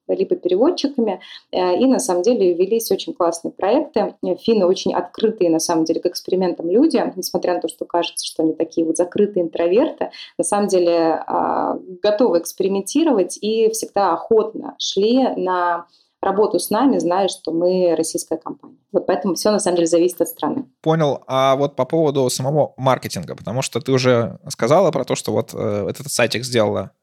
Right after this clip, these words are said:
Speaker 2: испанская компания, и он такой, э, колхозный. И, в принципе, вот, э, рынок маркетинга России, он, при том, что там бюджеты, наверное, меньше, чем в каком-нибудь С Ш А там или где-то ещё, но технологически он, э, сильно впереди и сильно круче, чем, мне кажется, ну, большинство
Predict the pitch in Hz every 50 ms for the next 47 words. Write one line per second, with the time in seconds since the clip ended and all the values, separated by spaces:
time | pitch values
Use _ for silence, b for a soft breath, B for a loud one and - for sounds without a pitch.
0 | _ _ - - - - 165 175 - - - - 143 120 - 139 131 123 113 113
1 | 120 - 107 117 117 110 104 - - - - 95 95 - - - - - 113 117
2 | - 160 175 185 180 151 127 - B B B B B B - 131 135 135 - -
3 | 151 190 202 - - - - 113 110 101 82 98 117 113 113 - - - 113 113
4 | 110 107 113 123 151 156 131 117 - - _ _ - - 127 135 135 - - -
5 | 127 120 113 107 104 - - - 104 117 - - 185 220 220 170 - - - 135
6 | 139 135 110 - - - 127 - 147 139 - - - - 120 117 120 - - 120
7 | 127 135 139 135 131 135 117 113 113 113 117 127 156 208 156 - 131 107 - -
8 | 117 107 - - _ _ _ _ - 113 - - 101 104 - 117 - - - 123
9 | 135 135 - 117 110 110 107 104 104 104 95 - - - - - 101 - - 196
10 | 95 95 110 123 123 120 B B B B B - 131 - 143 135 127 139 165 208
11 | 202 - - - 123 131 131 113 110 110 110 110 107 - - 165 156 143 117 107
12 | 95 - - 127 123 123 123 170 202 180 156 - - 135 113 110 - - 131 156
13 | 160 - 107 - - 117 113 107 - B B B B B - 73 92 113 - 107
14 | 107 - - 98 101 131 123 - - - - 117 123 - - 127 - - 214 220
15 | 131 110 -